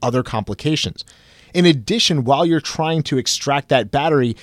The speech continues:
it can translocate from the esophagus into the airway, and now you've got an airway emergency. So it's really ideal to do this under direct visualization.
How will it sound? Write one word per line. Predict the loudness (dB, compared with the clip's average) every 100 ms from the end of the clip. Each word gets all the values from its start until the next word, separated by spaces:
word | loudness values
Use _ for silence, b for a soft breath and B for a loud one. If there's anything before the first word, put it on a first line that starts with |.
| B
it | -6
can | 0 0
translocate | 0 -2 -2 0 0 -2 -2 -4
from | -4 -4 -2
the | -2
esophagus | -2 -4 -4 -6 -4 -4 -6 B B
into | -2 0
the | 0 -2
airway, | -2 2 4 2 -2 b b
and | -4
now | -2
you've | -2 0
got | 2 0
an | -2
airway | -2 0 2 2
emergency. | 0 -4 -8 -10 -12 -14 -18 b b
So | -2
it's | -2 -2
really | -4 -4 -4 -2
ideal | -2 -2 2 4 4
to | 2
do | -2 -2
this | -2
under | -4 -2 -2
direct | -2 -4 -2 -4 -6 -16
visualization. | -6 -4 -2 -4 -4 -6 -8 -10